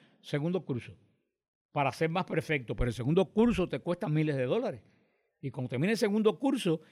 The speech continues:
en vez de arreglarte, tú estás ansioso por llegar al tercer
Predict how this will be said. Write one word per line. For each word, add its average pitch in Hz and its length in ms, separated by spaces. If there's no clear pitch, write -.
en 127 160
vez 202 200
de 214 280
arreglarte, 160 680
tú - 140
estás 202 400
ansioso 180 600
por 160 160
llegar 165 440
al 139 200
tercer 160 520